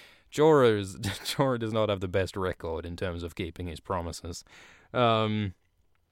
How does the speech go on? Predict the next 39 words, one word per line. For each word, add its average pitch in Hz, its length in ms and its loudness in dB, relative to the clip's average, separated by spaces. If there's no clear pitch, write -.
but 131 100 2
they 127 60 6
talk 156 160 6
about 143 140 4
how 107 280 2
Viserys 104 580 -2
would 98 140 -6
be 92 140 -4
a 90 60 -4
really 90 260 -4
shitty 90 360 -10
king, 113 440 0
and 104 140 -4
Dany's 104 320 -2
like, 107 220 -2
"Oh, 151 220 -2
but, 127 220 -8
you 139 100 -6
know, 127 320 -4
Mace-, 143 340 -8
Magister 139 500 -6
Illyrio 139 400 0
says 131 220 -2
that 131 100 -4
lots 139 200 -6
of 139 80 -8
people 139 260 -2
want 151 180 -6
the 139 60 -8
Targaryens 156 480 -6
to - 80 -8
come 101 200 -6
back. 92 200 -6
They're 123 100 -4
praying 156 460 -6
for 123 120 -6
Viserys 131 460 -6
to 135 100 -8
return." 156 440 -4